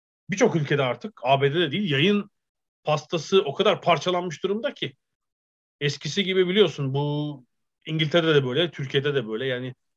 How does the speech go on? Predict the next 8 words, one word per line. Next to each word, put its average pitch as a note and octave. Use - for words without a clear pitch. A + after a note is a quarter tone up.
eski -
ana E3+
yayıncılar, D#3
Amerika'daki D#3
networkler, C#3+
Avrupa'daki D3
eski D3
ka-, -